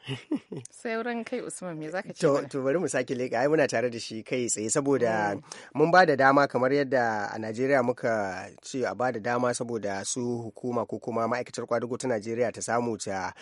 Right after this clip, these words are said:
Speaker 1: gaya mana wani abu akan yawan yajin aiki da ake samu. Shin me suke yi a kai ko kuma yaya abin yake a wurinsu?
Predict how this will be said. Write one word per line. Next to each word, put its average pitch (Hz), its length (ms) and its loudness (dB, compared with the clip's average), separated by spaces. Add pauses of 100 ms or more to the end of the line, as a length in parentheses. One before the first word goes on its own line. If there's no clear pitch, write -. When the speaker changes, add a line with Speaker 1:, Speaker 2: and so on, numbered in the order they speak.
(320)
Speaker 1:
gaya 135 200 6
mana 127 180 6
wani 127 180 6
abu 117 160 2
akan 127 240 0
yawan 131 360 4 (360)
yajin 127 320 0
aiki 120 220 -6
da 113 100 -4
ake 117 240 -8
samu. 110 320 -2
Shin 131 240 -4
me 113 80 -4
suke - 240 -8
yi 123 240 -2
a 98 140 -6
kai 120 180 -6
ko 120 160 -8
kuma 123 400 0
yaya 123 400 2
abin 135 160 0
yake 127 160 -2
a 101 80 -2
wurinsu? 113 480 -4